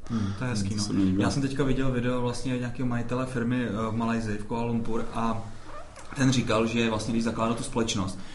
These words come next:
Speaker 1: tak ho od toho vlastně všichni zrazovali, že
Speaker 2: Hmm.
Speaker 1: prostě tam je absolutně nedostatek talentu, protože všichni mizejí do Singapuru nebo prostě někam,
Speaker 2: Hmm.
Speaker 1: kde je to zajímavější. Ale pak říkal, že prostě nabídl jako zajímavou práci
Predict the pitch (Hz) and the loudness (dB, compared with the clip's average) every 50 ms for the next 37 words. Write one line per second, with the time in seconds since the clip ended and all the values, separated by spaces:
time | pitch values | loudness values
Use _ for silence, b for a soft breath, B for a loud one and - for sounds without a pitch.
0 | B B B - 107 104 104 117 - - 107 - - - 117 120 117 113 110 107 | B B B -4 -2 0 0 0 0 0 -2 -4 -2 -2 0 0 2 0 0 0
1 | - - 120 113 - - - - 127 123 120 123 120 113 123 120 113 110 107 101 | 0 -2 -2 -2 -2 -4 -2 0 0 2 2 2 2 4 4 4 4 4 4 4
2 | 95 101 101 110 104 101 98 95 95 - - - 117 95 98 113 113 113 - - | 4 4 4 4 6 6 6 6 6 4 0 0 0 0 0 0 0 -2 -2 -2
3 | - - - 123 120 117 123 120 113 113 110 107 - 120 110 117 120 120 - - | -4 -2 -2 0 0 2 4 4 4 2 2 0 0 2 2 2 2 0 0 0
4 | - 110 113 117 117 117 110 113 107 98 104 104 98 107 110 107 107 - - 117 | 0 2 4 6 6 6 4 4 2 0 0 0 -2 -2 -2 -2 -2 0 2 4
5 | 113 113 107 104 104 110 113 104 113 - - 113 107 107 104 101 107 107 104 104 | 4 4 4 4 4 2 2 0 0 0 0 2 2 2 0 0 -2 -2 0 0
6 | 101 101 101 101 101 98 98 101 95 - - 110 104 104 101 101 110 110 110 107 | 0 0 0 0 0 0 -2 -4 -4 -2 -2 0 2 4 4 4 4 4 2 2
7 | 107 107 104 B B B B B B B - 110 110 113 104 120 117 120 117 110 | 2 2 2 B B B B B B B -2 -2 0 2 4 6 6 6 6 6
8 | 107 107 104 98 - 104 98 - B B B B B B B - - 113 113 117 | 6 6 6 4 2 2 0 0 B B B B B B B -2 0 2 2 2
9 | 120 117 120 120 110 123 117 117 113 117 110 117 113 - 120 117 110 120 117 120 | 2 2 2 0 2 2 2 2 4 2 0 0 0 0 0 2 2 2 0 0
10 | 120 110 117 117 113 117 120 120 - 120 113 120 123 - - 160 165 | 0 0 2 2 4 4 2 2 2 0 0 0 0 -2 0 0 2